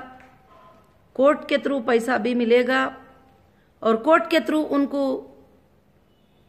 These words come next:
एक ऑर्डर भी मिलेगा कि जितना कंपनी को नुकसान हुआ है उनके नादानियों के ज़रिए से, जितने लोगों को तकलीफ़ पहुंची है, आखिर एक दिन ये जितने भी तकलीफ़ पहुंचाने वाले हैं,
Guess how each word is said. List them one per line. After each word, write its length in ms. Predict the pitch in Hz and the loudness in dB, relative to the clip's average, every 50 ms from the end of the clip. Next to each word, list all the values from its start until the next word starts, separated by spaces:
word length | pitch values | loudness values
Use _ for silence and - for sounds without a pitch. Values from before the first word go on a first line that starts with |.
| _ _ _ _ _ _ _ _ _ _ _ _ _ _ _ | _ _ _ _ _ _ _ _ _ _ _ _ _ _ _
एक 200 | - 233 233 233 240 247 | 2 2 2 2 0 0
ऑर्डर 300 | 220 196 202 247 285 311 | 2 4 4 4 4 4
भी 120 | 285 339 330 | 4 4 4
मिलेगा 480 | 302 294 277 269 254 240 240 247 233 233 | 4 4 4 2 2 2 2 2 0 0
कि 240 | 240 240 226 220 214 | 0 0 0 0 0
जितना 340 | 214 208 202 - 220 240 240 | 0 -4 -8 -4 -4 -4 -4
कंपनी 420 | 233 240 202 190 - 220 208 220 226 | -2 -4 -6 -4 -2 -2 -2 -2 -2
को 140 | 226 220 | -4 -4
नुकसान 560 | 208 202 190 196 - - 233 214 226 254 254 233 | -4 -4 -6 -8 -8 -4 -2 0 0 0 0 0
हुआ 260 | 226 208 190 190 196 | -2 -2 -2 -4 -4
है 180 | 190 190 175 - - - - - _ _ _ _ _ _ _ _ _ _ _ _ _ _ _ _ _ _ _ _ _ _ - | -4 -6 -6 -8 -10 -14 -20 -20 _ _ _ _ _ _ _ _ _ _ _ _ _ _ _ _ _ _ _ _ _ _ -6
उनके 260 | 220 220 220 220 240 | -6 -4 -2 0 0
नादानियों 560 | 208 202 196 196 185 196 196 202 214 220 226 | 2 2 2 2 2 2 2 2 2 0 0
के 140 | 214 220 208 | 0 -2 -4
ज़रिए 320 | 175 180 185 180 185 202 202 | -4 -4 -4 -2 -2 -2 -2
से, 280 | 202 - 196 185 180 | -2 -4 -6 -6 -6
जितने 340 | - 175 185 185 190 202 202 | -8 -10 -10 -8 -6 -6 -4
लोगों 280 | 190 190 196 196 226 226 | -2 -2 -2 -2 -4 -4
को 100 | 226 226 | -6 -8
तकलीफ़ 500 | 220 - 214 220 220 226 262 302 - - | -8 -8 -6 -4 -2 -2 -2 -2 -4 -4
पहुंची 340 | - 233 233 220 226 214 208 | -2 -2 -2 -2 -2 -4 -4
है, 160 | 202 185 196 - - - - - _ _ _ _ _ _ _ _ - | -4 -4 -6 -10 -16 -20 -20 -20 _ _ _ _ _ _ _ _ -2
आखिर 280 | 233 233 - 359 339 320 | 0 2 4 4 4 4
एक 200 | 302 269 220 220 | 4 2 2 0
दिन 240 | 277 285 285 277 - - - - - _ _ _ _ _ _ _ - | -2 -2 -2 -4 -6 -10 -18 -20 -20 _ _ _ _ _ _ _ -6
ये 80 | 247 240 | -4 -4
जितने 340 | 190 233 233 240 233 320 339 | -2 -4 -4 -2 0 2 4
भी 100 | 330 349 | 4 4
तकलीफ़ 400 | - 302 262 - 262 262 269 247 | 2 0 0 0 0 0 0 0
पहुंचाने 500 | - - 240 240 240 240 269 262 247 247 | 0 0 0 0 2 0 0 0 0 0
वाले 240 | 233 226 214 220 240 240 | 2 2 2 2 2 2
हैं, 240 | 226 240 240 240 | 0 0 -2 -2